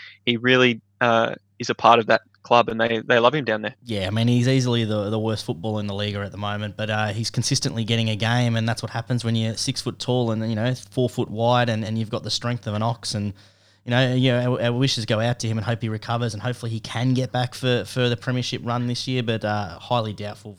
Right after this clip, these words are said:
Speaker 2: 'cause it didn't look, uh, look great at first look.
Speaker 1: No, after giving him that stitch up, I'm not sure he
Speaker 2: <laughs>
Speaker 1: wants your well wishes sauce anyway, so
Speaker 2: <laughs>
Speaker 1: he'll be giving you the fork, so a bit of a, a bit of a F U. But one of the big things in the game is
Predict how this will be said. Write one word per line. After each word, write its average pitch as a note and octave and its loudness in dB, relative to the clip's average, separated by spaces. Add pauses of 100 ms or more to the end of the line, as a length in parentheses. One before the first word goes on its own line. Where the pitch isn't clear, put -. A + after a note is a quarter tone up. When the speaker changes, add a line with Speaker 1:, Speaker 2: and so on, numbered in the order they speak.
Speaker 2:
'cause - -10
it G2+ -10
didn't G#2+ -2
look, G#2 -4
uh, G2 -2
look G#2 -6
great G2+ -6
at - -14
first - -10
look. - -12 (680)
Speaker 1:
No, B2+ -2
after D3+ 4
giving C3 6
him A#2+ 2
that A2 4
stitch - 2
up, A#2+ 4
I'm B2+ 4
not B2+ 4
sure B2 6
he A#2 8
Speaker 2:
<laughs> - -10 (1200)
Speaker 1:
wants B2 2
your B2 4
well A2+ 6
wishes A#2+ -2
sauce C#3+ 6
anyway, C#3+ 10
so D#3 10 (200)
Speaker 2:
<laughs> C3 -2
Speaker 1:
he'll F3+ 10
be D#3+ 10
giving C3+ 8
you C3+ 10
the A#2+ 8
fork, C3 6
so B2 6
a A#2 4
bit C#3 6
of A#2+ 4
a, B2 8
a B2 4
bit D3 6
of B2+ 8
a B2+ 8
F - 2
U. C3+ 6 (380)
But D3 8 (100)
one F#3 8
of G#3+ 8
the F3+ 8
big - 6
things C#3+ 4
in C3 2
the B2 0
game B2+ 4
is A#2 -4